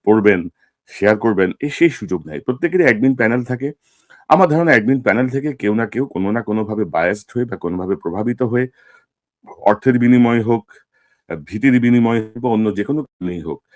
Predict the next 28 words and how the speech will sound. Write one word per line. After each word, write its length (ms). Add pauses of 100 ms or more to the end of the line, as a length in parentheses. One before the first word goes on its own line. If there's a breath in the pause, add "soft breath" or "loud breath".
(220 soft breath)
এরকম 240
একটা 160
টুইট 260
করেছেন। 400
তো 140
জামাতের 460
আসলে 260 (1120)
বাংলাদেশে 360
যত 180
রাজনৈতিক 480
দল 140
আছে 180
তার 140
মধ্যে 160
আমি 120
মনে 180
করি 160 (100)
জামাত 280
ইসলাম 260
হচ্ছে 160
একটা 180 (480)
চিকন 280
বুদ্ধির 320
দল। 200 (320 soft breath)
মানে 180
তারা 180
খুব 180 (140)
ট্যাক্টফুলি 500